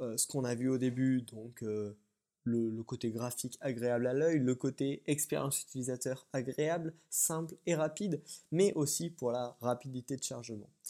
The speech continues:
Euh, tu peux aussi utiliser, mais ça c'est plus développeur, mais en tant que designer tu peux le prévoir, le préciser, euh, précharger certaines images que,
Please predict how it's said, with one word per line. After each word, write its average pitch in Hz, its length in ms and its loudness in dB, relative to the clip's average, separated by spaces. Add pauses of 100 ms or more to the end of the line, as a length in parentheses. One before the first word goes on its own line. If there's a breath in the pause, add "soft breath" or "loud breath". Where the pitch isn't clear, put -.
(360 loud breath)
Euh, 120 220 4
tu 120 220 2
peux 196 160 0
aussi 185 300 4
utiliser, 165 500 2
mais 113 120 -2
ça - 240 0
c'est - 200 -4
plus 151 240 0
développeur, 151 480 0
mais 117 80 -4
en 143 180 0
tant 160 140 -2
que 170 100 -2
designer 156 460 -2
tu - 140 -8
peux - 120 -2
le 139 80 2
prévoir, 131 500 0 (220 loud breath)
le 117 80 0
préciser, 127 560 -2 (420 loud breath)
euh, 117 200 0 (100)
précharger 165 800 2 (240 soft breath)
certaines 135 520 0
images 143 460 2
que, 123 80 -4